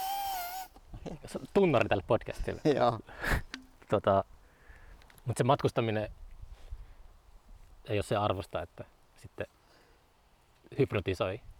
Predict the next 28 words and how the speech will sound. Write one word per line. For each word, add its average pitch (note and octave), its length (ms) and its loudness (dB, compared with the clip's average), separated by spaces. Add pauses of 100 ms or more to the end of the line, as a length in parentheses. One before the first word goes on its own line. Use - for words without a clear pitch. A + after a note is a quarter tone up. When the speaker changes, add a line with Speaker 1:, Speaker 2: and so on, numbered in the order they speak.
(240)
Speaker 1:
ihmismassoja. G#2 800 -4 (160)
Speaker 2:
Niin, G#3+ 200 -8
niin. G#3+ 280 -10 (600)
Mä - 60 -18
luulen, A1+ 200 -16
että - 120 -16
jossain - 280 -16
vaiheessa - 320 -18
rupeaa - 380 -16 (760)
tökkii. A2 580 -8 (500)
Speaker 1:
Sua G#2 220 2
ei G#2 80 2
ole F#2+ 80 0
ruvennut F2+ 280 -4
tökkimään. - 380 -12
Speaker 2:
No B2 140 -6
kyllä C#3 260 -2
se - 160 -18
matkustaminen - 400 -18
Speaker 1:
Paitsi A#2 240 0
Englannissa G2 400 0
tietenkin. B2 180 -2
Speaker 2:
matkustaminen C3 480 -6
on A#2+ 180 -6
kyllä G#2+ 220 -6 (560)
tosi - 300 -16
raskasta. - 480 -20 (340)
Speaker 1:
Niin. F2+ 240 -8